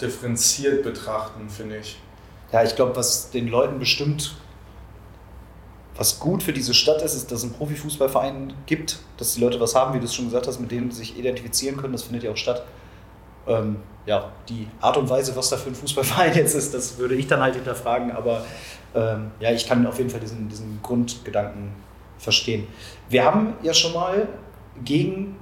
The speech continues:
Speaker 2: dich gespielt im Leipzig-Trikot. Wir haben ja einmal gegen Leipzig gespielt.
Speaker 1: Mhm.
Speaker 2: Da warst du, äh, bei, bei R B. Kannst du dich noch dran erinnern?
Speaker 1: Ich kann mich sehr gut dran erinnern, weil ich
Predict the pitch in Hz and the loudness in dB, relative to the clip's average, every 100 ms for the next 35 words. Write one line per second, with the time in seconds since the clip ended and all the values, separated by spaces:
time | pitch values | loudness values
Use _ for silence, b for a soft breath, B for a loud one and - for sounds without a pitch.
0 | - - - 185 - 175 - 208 160 - | -16 -12 -4 -4 -2 -2 0 2 2 2
1 | 104 110 - - - 120 - 127 - 127 | 2 2 2 -6 -6 -4 -2 0 2 2
2 | 147 139 143 139 135 131 131 - - - | 4 2 2 2 0 0 0 0 -6 -8
3 | - 185 196 117 131 131 131 147 160 165 | -4 -4 0 2 4 4 2 -2 -4 -4
4 | 151 156 131 135 131 127 123 127 127 127 | -4 -2 0 0 0 2 2 2 0 -2
5 | 123 120 123 117 113 156 208 - - 143 | -2 0 2 2 0 0 -2 -4 -4 -2
6 | - 147 147 139 139 135 190 233 - - | -2 -2 -4 -2 0 0 0 -2 -4 -14
7 | - 127 127 123 127 135 139 143 - 131 | -10 -4 0 0 4 4 2 -2 -2 0
8 | 131 127 131 127 120 120 120 117 - | 0 -2 -2 0 0 0 -2 -6 -8